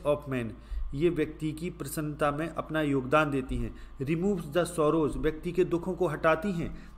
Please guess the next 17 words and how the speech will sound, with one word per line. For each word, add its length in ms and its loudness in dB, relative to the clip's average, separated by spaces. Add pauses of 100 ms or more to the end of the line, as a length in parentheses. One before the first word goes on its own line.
(120)
"That 160 6
fall 460 2
to 160 2
the 100 6 (320)
lot 380 6 (160)
of 140 0 (180)
all 300 4 (1160)
human 220 0
beings", 300 -2 (400)
कि 140 -6 (340)
वो 200 4
दुख 260 2
जो 180 -2
मनुष्य, 580 -6
ज़्यादातर 380 6
मनुष्यों 420 -4
के 220 -2